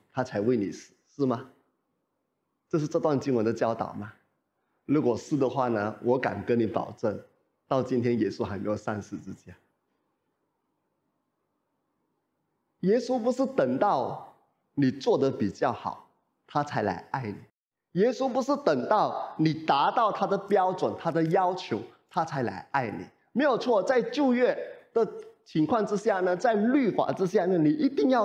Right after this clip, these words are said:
达到那个要求，神才会祝福你。你一定要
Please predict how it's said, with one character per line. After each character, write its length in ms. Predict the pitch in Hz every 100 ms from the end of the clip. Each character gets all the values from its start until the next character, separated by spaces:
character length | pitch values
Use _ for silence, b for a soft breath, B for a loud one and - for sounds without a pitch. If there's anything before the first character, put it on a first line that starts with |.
| 202
达 240 | - - 254
到 200 | 233 190
那 120 | 190
个 160 | 196
要 320 | 185 226 247 254
求， 340 | - 123 131 B B
神 260 | - 151 190
才 160 | 110
会 180 | 117 160
祝 240 | 151 180
福 220 | 135 107 117
你。 140 | 107
你 160 | 143 247
一 20 |
定 40 |
要 180 | 302 285